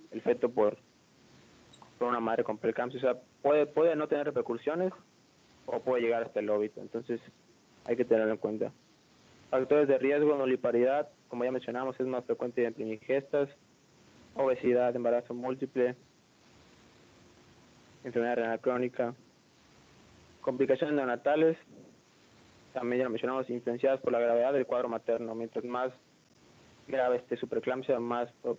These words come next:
probabilidad va a tener de que se complique el, el neonato. Ahí están las, las complicaciones iónicas,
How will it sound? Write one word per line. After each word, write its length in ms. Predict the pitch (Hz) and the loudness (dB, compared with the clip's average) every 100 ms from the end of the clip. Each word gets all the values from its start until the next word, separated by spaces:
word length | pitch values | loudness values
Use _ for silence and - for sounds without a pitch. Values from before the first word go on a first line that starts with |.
| - | 0
probabilidad 420 | 120 113 113 117 | 2 4 6 4
va 80 | 123 | 2
a 40 | |
tener 280 | - 117 117 - _ _ _ - | -2 -4 -4 -6 _ _ _ -12
de 80 | |
que 100 | 120 | -4
se 120 | 123 - | -2 -2
complique 720 | 117 117 120 - 120 110 - - _ _ _ | -2 -2 -2 0 -2 -2 -10 -14 _ _ _
el, 380 | - 120 117 110 | 0 2 2 2
el 220 | 117 117 | 2 2
neonato. 420 | 117 113 113 117 113 _ - _ _ - - - - - - - - - - - - - - - - - - - - - - - - - - - - - - - - | 0 -2 -2 -4 -8 _ -20 _ _ -20 -20 -20 -20 -20 -20 -20 -20 -20 -20 -20 -20 -20 -20 -20 -20 -20 -20 -20 -20 -20 -20 -20 -20 -20 -20 -20 -20 -20 -20 -20 -6
Ahí 180 | 139 135 | 0 0
están 220 | 131 135 | 2 0
las, 180 | 120 123 | 0 -2
las 180 | - 120 | -4 -4
complicaciones 640 | - 120 117 117 131 123 120 | -4 -2 0 0 0 -2 0
iónicas, 520 | 139 156 143 147 143 | 0 0 0 0 0